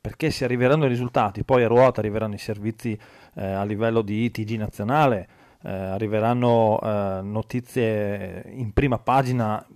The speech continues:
se non in, su, su, sui quotidiani sportivi, ce lo auguriamo, eh, perché se, se dovesse, se dovessero arrivare dei grandi risultati come, come ci aus-, ci auspichiamo, come auspichiamo e ci, e, e, e ci,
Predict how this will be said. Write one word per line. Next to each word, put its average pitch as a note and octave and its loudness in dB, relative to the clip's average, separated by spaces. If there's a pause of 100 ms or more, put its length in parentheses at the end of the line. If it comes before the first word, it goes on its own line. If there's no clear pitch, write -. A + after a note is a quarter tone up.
(140)
se - -12
non C3 -2
in, C3 -6
su, - -16
su, - -14
sui - 4
quotidiani B2+ 2
sportivi, B2 -4
ce - -8
lo B2 0
auguriamo, A2+ 2
eh, A#2 -2
perché G2 -8
se, A2 -8 (320)
se - -16
dovesse, A2+ -2
se B2 -4
dovessero A2+ 0
arrivare A2+ 0
dei A2+ -2
grandi A2+ -2
risultati A2 0
come, A2 0 (100)
come A2 -4
ci - -8
aus-, A2 -4
ci - -6
auspichiamo, C3+ -2 (240)
come - 0
auspichiamo C3 4
e A#2 0
ci, C3 0
e, E2 -8
e, B2 -6
e - -4
ci, C3 0